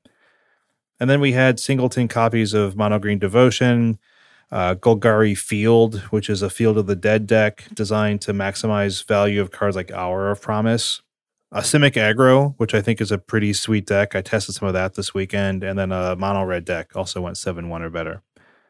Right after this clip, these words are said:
Speaker 2: want to take a quick look at the top sixteen players' decks. Again, remember, this is based on eight rounds of Pioneer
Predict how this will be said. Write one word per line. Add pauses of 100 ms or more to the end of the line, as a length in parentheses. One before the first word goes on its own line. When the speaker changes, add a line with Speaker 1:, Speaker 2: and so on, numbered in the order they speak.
(320)
Speaker 2:
want
to
take
a
quick
look
at
the
top
sixteen
players'
decks.
Again,
remember,
this
is
based
on
eight
rounds
of
Pioneer